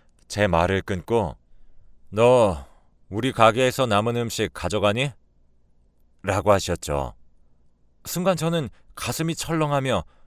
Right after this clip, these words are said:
얼굴이 화끈거려 고개를 들 수 없었습니다. 살면서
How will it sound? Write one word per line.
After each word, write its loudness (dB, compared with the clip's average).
얼굴이 0
화끈거려 -2
고개를 -2
들 -4
수 -2
없었습니다. -2
살면서 -2